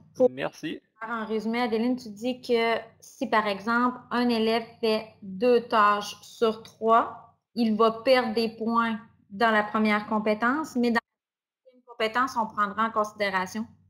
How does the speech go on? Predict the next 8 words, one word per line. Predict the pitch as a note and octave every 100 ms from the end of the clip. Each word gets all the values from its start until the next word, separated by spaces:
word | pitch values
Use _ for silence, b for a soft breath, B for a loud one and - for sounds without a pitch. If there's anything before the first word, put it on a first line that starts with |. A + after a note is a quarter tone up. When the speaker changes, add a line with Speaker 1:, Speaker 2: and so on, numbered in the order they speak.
| _ _ _
Speaker 1:
seulement | - - B3 A3+ A3+ A#3
les | G#3+
deux | G3 G3+ A#3 A#3
tâches | G#3+ G#3+ - -
effectuées, | A3+ A3+ A3+ - A#3 A3+ C4 F#4
donc | A3 A3+ A3+
il | -
tomberait | G#3+ G#3 G3+ G#3 A3+